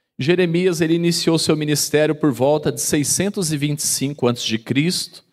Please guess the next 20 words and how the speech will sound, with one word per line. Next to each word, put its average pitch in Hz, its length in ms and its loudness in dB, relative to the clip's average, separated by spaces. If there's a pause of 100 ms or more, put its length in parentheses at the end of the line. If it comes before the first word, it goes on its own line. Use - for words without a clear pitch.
(340)
e 120 120 2
esse 156 320 2
seguiu 143 420 0
até 147 180 0
o 147 160 2
ano 147 280 0
quinhentos 156 640 -2
e 156 60 4
oitenta 147 340 0
e 127 60 -2
seis 127 320 2
antes 117 160 0
de 175 120 0
Cristo. 185 560 2 (560)
Foi 226 160 0
um 262 60 0
ministério 240 480 0
de 226 160 -4
quarenta 269 840 0
anos, 190 920 -2